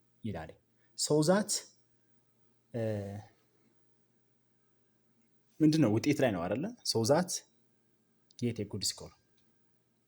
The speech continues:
How much? ራሳችን ሜዥር ማድረግ እንችላለን። እና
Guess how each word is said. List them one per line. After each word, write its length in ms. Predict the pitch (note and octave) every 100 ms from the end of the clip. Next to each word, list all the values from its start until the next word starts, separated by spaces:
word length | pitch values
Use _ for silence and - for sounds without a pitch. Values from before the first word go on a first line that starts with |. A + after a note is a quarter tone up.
| _ _ _ _ _ _ _ _ _ _ _ -
How 140 | - G#2+
much? 200 | F#2 - - _ _ -
ራሳችን 440 | A#2 A2+ A#2 A#2
ሜዥር 320 | G#2+ A2+ A#2 G#2+
ማድረግ 240 | G2+ G#2
እንችላለን። 440 | G2+ - - - - _ _ _ _ _ _ _ _ -
እና 100 | B2